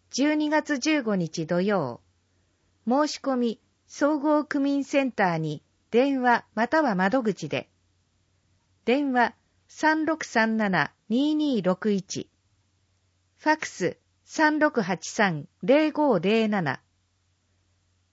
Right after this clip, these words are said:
ホームページ、エイチティーティーピーエスコロンスラッシュスラッシュダブリュダブリュダブリュドットケーシーエフドットオーアール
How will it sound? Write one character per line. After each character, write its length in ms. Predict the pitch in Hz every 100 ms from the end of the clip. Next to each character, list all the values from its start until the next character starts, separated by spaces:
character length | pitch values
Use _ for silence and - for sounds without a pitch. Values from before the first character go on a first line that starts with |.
| _
ホ 180 | - 285
ー 40 | 302
ム 160 | 311
ペ 220 | 294 285
ー 40 | 190
ジ、 240 | 170 151 _ _ _ _ _ _
エ 120 | 254
イ 80 | 294
チ 180 | - -
テ 100 | 247
ィ 80 | 254
ー 40 |
テ 140 | 233 254
ィ 60 |
ー 40 | 240
ピ 360 | - 233 220
ー 20 | 208
エ 60 |
ス 180 | 202 - _ _ _
コ 120 | 302
ロ 140 | 269 196
ン 160 | 147 -
ス 180 | - 262
ラ 100 | 285
ッ 40 |
シ 200 | - -
ュ 20 |
ス 120 | 196 190
ラ 120 | 196
ッ 20 |
シ 240 | - -
ュ 80 | 147 - _ _ _
ダ 140 | - 226
ブ 140 | 285
リ 100 | 294
ュ 20 |
ダ 140 | 285 277
ブ 120 | 262
リ 100 | 254
ュ 20 |
ダ 160 | 247 247
ブ 140 | 196
リ 140 | 160 131
ュ 40 | _ _ -
ド 120 | 208
ッ 40 | - -
ト 220 | 214 190 _ _ -
ケ 160 | 302 302
ー 60 |
シ 340 | 277 277 277 254
ー 80 |
エ 60 | 240
フ 260 | - 147 - _ _ _ -
ド 100 | 208
ッ 60 | - -
ト 240 | 220 - _
オ 260 | - 269 302
ー 180 | 294 247
ア 40 |
ー 40 | 170
ル 220 | 147